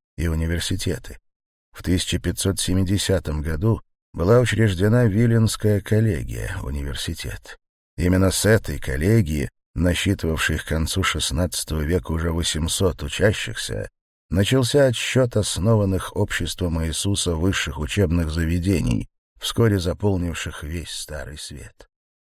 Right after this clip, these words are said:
Владислав Петрушко пишет: «Иезуиты добились очень высокого уровня образования в своем Виленском коллегиуме. Иезуитская школа —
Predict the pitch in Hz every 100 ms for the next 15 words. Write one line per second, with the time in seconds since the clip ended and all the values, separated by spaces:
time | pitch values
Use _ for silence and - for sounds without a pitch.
0 | _ _ _ _ _ _ _ - 98 101
1 | 92 101 - 107 - 98 - 92 - 101
2 | 95 - 73 - - - - _ _ _
3 | 87 95 101 87 131 151 123 120 110 120
4 | 139 135 117 139 120 127 113 110 - 139
5 | 127 123 117 123 120 117 110 107 107 113
6 | 110 127 131 101 85 78 - - 82 80
7 | 78 80 71 69 - 76 73 90 92 69
8 | - 62 50 - _ _ _ _ 73 90
9 | 80 90 107 101 - 82 76 - 107 104
10 | 69